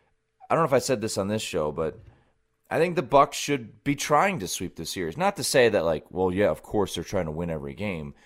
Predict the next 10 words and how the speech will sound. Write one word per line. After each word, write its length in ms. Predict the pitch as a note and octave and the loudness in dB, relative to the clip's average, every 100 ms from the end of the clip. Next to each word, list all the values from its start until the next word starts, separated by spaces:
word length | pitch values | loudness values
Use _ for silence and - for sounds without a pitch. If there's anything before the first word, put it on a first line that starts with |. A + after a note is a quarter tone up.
| _ - | _ -6
but 140 | F#3 | 0
there's 160 | G3 F3+ | 0 2
a 60 | |
level 360 | E3+ E3+ D#3 D#3+ | 6 8 8 4
of 120 | A#2+ | 4
desperation 760 | B2 B2 - F#2+ F2+ F2+ G2 | 4 2 0 0 0 0 -4
that 240 | F#2 D#2+ - | -4 -4 -4
isn't 260 | F#2 F2+ - | -6 -6 -6
always 340 | E2+ E2 D2 | -4 -4 -6
matched. 500 | D2 C2 D#2 - - | -8 -8 -8 -12 -16